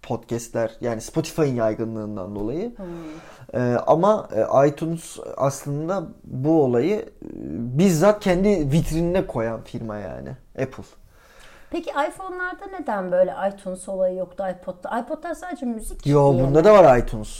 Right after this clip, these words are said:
Speaker 2: Niye?
Speaker 1: Bilgisayarda da. Apple'ın
Speaker 2: Ben
Speaker 1: bütün
Speaker 2: her şeyi
Speaker 1: ürünlerinde iTunes var.
Speaker 2: Ha, YouTube'dan dinlediğim için
Speaker 1: E, tabii ki de
Speaker 2: olayı.
Speaker 1: yani. E, sen bunun içine bir şey kurduğun zaman ya da Mac'te bir müziği açtığın zaman onu iTunes içinde
Speaker 2: Ama
Speaker 1: açıyor.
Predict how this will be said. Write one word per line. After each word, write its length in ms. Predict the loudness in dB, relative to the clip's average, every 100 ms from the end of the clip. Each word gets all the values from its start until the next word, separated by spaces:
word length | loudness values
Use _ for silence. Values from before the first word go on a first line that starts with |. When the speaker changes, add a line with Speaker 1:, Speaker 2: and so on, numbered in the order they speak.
| -8
Speaker 2:
Niye? 80 | 2 4
Speaker 1:
Bilgisayarda 560 | 4 4 8 10 10
da. 40 | 6
Apple'ın 380 | 4 4 4
Speaker 2:
Ben 80 | 6
Speaker 1:
bütün 120 | 4 4
Speaker 2:
her 40 |
şeyi 100 | 4
Speaker 1:
ürünlerinde 560 | 4 4 4 4 6 6
iTunes 340 | 4 -6 -2
var. 200 | 4 6
Speaker 2:
Ha, 60 | 6
YouTube'dan 640 | 2 0 -6 -6 -4 0
dinlediğim 480 | 0 0 -2 -4 -4
için 140 | -4
Speaker 1:
E, 40 | 0
tabii 260 | 2 2
ki 160 | 0 6
de 40 |
Speaker 2:
olayı. 140 | 8 8
Speaker 1:
yani. 380 | 4 2 -4 -8
E, 100 | -4
sen 280 | 2 4 6
bunun 100 | 4
içine 280 | 2 0 0
bir 60 | 2
şey 180 | -2
kurduğun 320 | 0 2 2 2
zaman 300 | 2 0 2
ya 140 | 6
da 200 | 6 4 -2 -6
Mac'te 420 | 4 4 6 4
bir 100 | 4
müziği 340 | 4 2 6 6
açtığın 360 | 6 4 0
zaman 320 | 2 2 2 0
onu 180 | 0
iTunes 300 | 0 0 -2
içinde 300 | -2 -4 -2
Speaker 2:
Ama 100 | 0
Speaker 1:
açıyor. 280 | 0 -2 -4